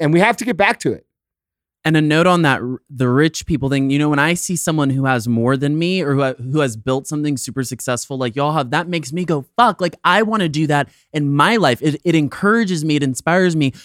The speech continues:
Speaker 2: So when I see people my age or older or whatever who get jealous and angry towards that, I question them and say, "So you don't wanna be successful? You're, you're okay with being average. You're okay with staying where you are."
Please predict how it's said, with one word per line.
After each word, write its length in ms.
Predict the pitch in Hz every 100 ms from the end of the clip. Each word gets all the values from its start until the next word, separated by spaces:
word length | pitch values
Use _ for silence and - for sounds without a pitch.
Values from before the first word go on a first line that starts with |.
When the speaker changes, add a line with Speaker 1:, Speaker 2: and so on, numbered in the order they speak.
| _
Speaker 2:
So 140 | -
when 100 | 175 175
I 120 | 202
see 220 | - 220
people 300 | 208 - 160
my 280 | 143 139 160
age 460 | 170 151 143 135 -
or 340 | 160 151 147 -
older 360 | 143 170 160
or 100 | 147
whatever 540 | 131 135 175 226 190 156
who 260 | 160 147 - _ _ -
get 220 | 151 123
jealous 640 | 110 139 180 196 139 -
and 120 | 123 -
angry 380 | 175 262 277 208
towards 260 | 165 147 151
that, 140 | 139 147
I 180 | 175
question 540 | 240 - 156 - 147 127
them 480 | 175 269 190 160 143
and 180 | 156
say, 300 | 147 170 160 - _
"So 140 | - 185
you 180 | 160
don't 180 | 190 220
wanna 240 | 151 160 208
be 140 | 269
successful? 640 | 302 330 320 330 - 370
You're, 300 | 247 190 208
you're 180 | 175 196
okay 380 | 220 - 185 185
with 200 | 190 -
being 200 | 156 151
average. 360 | 143 147 127 135
You're 100 | 139
okay 280 | - 147
with 160 | 139 131
staying 320 | - 135 127
where 120 | 127 131
you 100 | 127
are." 180 | 113